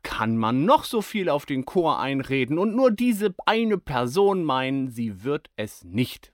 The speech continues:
wahrnehmen, da ihr einfach nicht bewusst ist, dass sie etwas falsch macht. Ja, auch wenn die Probe immer schon angefangen hat, wenn sie kommt.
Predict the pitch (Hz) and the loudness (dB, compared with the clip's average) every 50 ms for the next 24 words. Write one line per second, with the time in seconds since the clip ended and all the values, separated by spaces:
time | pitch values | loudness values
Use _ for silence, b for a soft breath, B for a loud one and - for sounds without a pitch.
0 | _ 82 _ 101 98 104 104 104 101 101 98 98 98 98 101 95 b b b b | _ -10 _ -2 0 0 0 -2 -4 -4 -4 -4 -4 -4 -6 -6 b b b b
1 | b b b b _ _ - 170 175 202 226 214 - 180 220 247 233 - 214 202 | b b b b _ _ 0 0 2 2 2 2 2 2 0 0 2 2 2 2
2 | 220 226 - - - 226 202 175 175 302 370 - - - - - - 170 151 - | 2 0 -2 -2 -4 -2 -2 0 4 4 4 4 2 -4 -10 -2 -2 -2 -2 -2
3 | - - 147 131 - - - 143 - - 120 - - 120 113 - - - 107 95 | -4 -4 -4 -4 -4 -4 -8 -8 -6 -6 -8 -6 -6 -6 -6 -6 -6 -6 -4 -4
4 | 92 - - 107 87 73 - - - _ _ _ _ _ _ _ _ _ _ _ | -4 -6 -8 -8 -8 -8 -10 -14 -20 _ _ _ _ _ _ _ _ _ _ _
5 | _ _ _ _ 208 - - _ _ - 214 208 - 175 214 247 247 226 233 196 | _ _ _ _ -2 -2 -2 _ _ 2 2 2 2 0 2 2 4 2 0 -2
6 | - - 214 220 202 214 202 - 220 247 233 208 - - 202 180 - 185 190 165 | -4 -2 -2 -2 0 0 0 0 2 2 2 0 0 -2 -4 -2 -2 -4 -2 -4
7 | 147 131 - 123 113 117 110 113 107 104 - 107 104 104 85 92 - - - 67 | -4 -2 -2 -2 -2 -2 -4 -4 -6 -6 -6 -6 -6 -6 -6 -8 -10 -10 -12 -12
8 | 65 - _ b | -12 -16 _ b